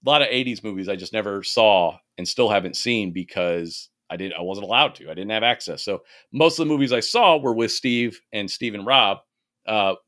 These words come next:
or, or Steve and, and, uh, their dad, Bob,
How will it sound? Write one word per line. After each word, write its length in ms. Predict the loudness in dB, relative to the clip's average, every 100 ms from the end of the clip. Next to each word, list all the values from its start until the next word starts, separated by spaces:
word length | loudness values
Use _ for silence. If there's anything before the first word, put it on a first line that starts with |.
| _
or, 140 | -6 -4
or 180 | -2 -6
Steve 360 | -6 -6 -6
and, 280 | -6 -8 -8
and, 260 | -8 -8 -6
uh, 240 | -6 -6
their 180 | -6 -8
dad, 420 | 0 0 0 -4 _
Bob, 300 | -2 0 -2